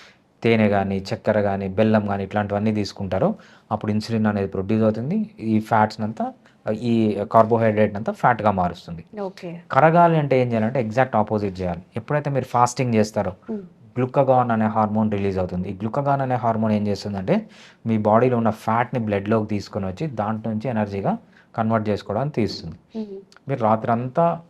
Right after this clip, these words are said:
Speaker 1: పడుకో-, రాత్రి ఎనిమిది గంటలకు పడుకుంటారు,
Speaker 2: మ్మ్.
Speaker 1: రైట్? లేకపోతే పది గంటలకు పడుకుంటారు.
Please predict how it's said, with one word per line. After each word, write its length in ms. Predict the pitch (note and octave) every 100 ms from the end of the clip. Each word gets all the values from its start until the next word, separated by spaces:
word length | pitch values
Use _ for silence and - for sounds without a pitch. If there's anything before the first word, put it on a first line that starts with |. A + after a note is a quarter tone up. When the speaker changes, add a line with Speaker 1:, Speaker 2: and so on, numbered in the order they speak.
| _ -
Speaker 1:
పడుకో-, 320 | A2 G#2+ G#2+
రాత్రి 340 | G#2 G#2+ G#2+ A2
ఎనిమిది 240 | G#2+ G2+
గంటలకు 260 | G2 B2 A2+
పడుకుంటారు, 560 | F#2+ - F2+ - -
Speaker 2:
మ్మ్. 160 | G#3+ G3+
Speaker 1:
రైట్? 200 | B2 -
లేకపోతే 280 | G#2+ G2 G2
పది 200 | A2 G2+
గంటలకు 280 | F#2+ A2+ A#2
పడుకుంటారు. 600 | F#2+ - F2+ - _